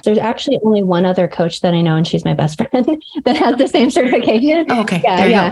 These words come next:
Speaker 2: go. <laughs>
Speaker 1: So it's Elizabeth Bay, but yeah,
Speaker 2: Wow.
Speaker 1: she, she's got the same certification. And, like, I think we have kind of participated in our own personal healing journey together.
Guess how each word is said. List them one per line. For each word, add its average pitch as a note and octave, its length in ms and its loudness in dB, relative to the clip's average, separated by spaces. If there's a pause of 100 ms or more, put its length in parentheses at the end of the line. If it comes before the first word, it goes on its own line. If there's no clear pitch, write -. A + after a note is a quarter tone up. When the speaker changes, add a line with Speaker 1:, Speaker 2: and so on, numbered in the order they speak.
(140)
Speaker 2:
go. C#4 680 -2
<laughs> - 20 -2
Speaker 1:
So A3+ 160 4
it's G3+ 180 0
Elizabeth F#3 500 2
Bay, E3 240 0
but F3+ 200 0
yeah, F#3 160 0
Speaker 2:
Wow. F3+ 340 2
Speaker 1:
she, C#3+ 60 -8
she's A3 160 -2
got G#3+ 160 -2
the F#3+ 100 -2
same F3+ 220 -2
certification. F3+ 720 -2
And, F3 180 0
like, E3+ 320 -2 (300)
I G3 100 0
think A3 220 -2
we G#3 340 0
have F#3 260 -2
kind F#3 220 0
of E3+ 160 -4
participated F#3+ 640 -2
in F3 160 0
our E3+ 180 -4
own E3 220 -2
personal F3 380 -2
healing D#3+ 340 0
journey G3+ 300 0
together. A#3 520 0